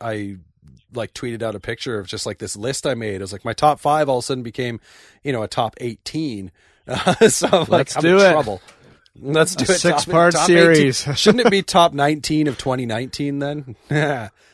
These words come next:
Speaker 2: Wow.
Speaker 1: Top nineteen of nineteen. Um, yeah, no, so I've, uh, been working through that a little bit, uh, which, which meant I didn't get, I, I, I didn't listen to Goaty Hook as much as, you know, maybe I planned, but they also don't have nearly as many records.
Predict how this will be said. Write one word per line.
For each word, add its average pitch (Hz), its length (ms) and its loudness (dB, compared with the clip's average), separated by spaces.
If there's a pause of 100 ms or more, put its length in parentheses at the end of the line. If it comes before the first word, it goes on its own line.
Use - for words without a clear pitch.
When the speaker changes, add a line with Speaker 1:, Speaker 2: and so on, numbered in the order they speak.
(160)
Speaker 2:
Wow. 113 200 -6
Speaker 1:
Top 151 240 2
nineteen 139 380 -2
of 135 60 -8
nineteen. 104 520 -8 (100)
Um, 107 380 -4 (760)
yeah, 127 260 4
no, 123 220 2
so 110 540 -2 (360)
I've, 123 180 -2
uh, 107 220 -10 (300)
been 110 200 -6
working 113 260 -6
through 113 160 -8
that 104 220 0
a - 20 -6
little 95 220 -6
bit, 98 260 -6 (360)
uh, 98 240 -6
which, 95 280 -10
which 117 220 -10
meant 214 240 2
I 180 100 2
didn't 208 220 -2
get, 175 180 -2
I, 147 340 0
I, 135 100 -4
I 143 100 -2
didn't 175 200 -2
listen 160 340 -2
to 127 500 -4 (680)
Goaty 135 280 -2
Hook 127 180 -4
as 120 140 -10
much 117 420 -6
as, 101 540 -8
you 123 80 -10
know, 110 80 -8
maybe 110 240 -6
I 101 80 -4
planned, 117 260 -6
but 156 80 -4
they 175 80 2
also 139 180 2
don't 117 180 -6
have 107 140 -4
nearly 104 300 -6
as 95 100 -10
many 98 200 -10
records. 101 360 -8